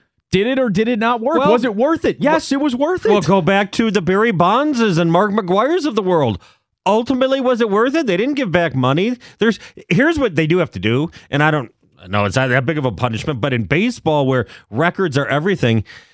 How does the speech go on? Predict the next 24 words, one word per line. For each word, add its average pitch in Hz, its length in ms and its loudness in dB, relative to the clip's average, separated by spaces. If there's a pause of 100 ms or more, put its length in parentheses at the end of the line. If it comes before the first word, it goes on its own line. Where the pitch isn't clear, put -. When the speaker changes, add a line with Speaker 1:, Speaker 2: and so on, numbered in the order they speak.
(220)
Speaker 2:
you 214 120 2
damn 302 380 0
well 226 240 2
do 170 200 2
have 151 160 0
to 127 80 -4
slap 135 300 -2
an 117 80 0
asterisk 101 560 -2
on 95 120 -2
their 90 120 -2
title. - 460 -10
Speaker 1:
Yes. 277 320 0
Speaker 2:
Put 233 160 2
it 240 160 0
in 170 140 0
the 156 100 2
Hall 180 300 2
of - 80 -4
Fame 208 360 0
or 190 80 2
whatever, 165 460 2 (300)
a 135 120 2
big, 220 800 0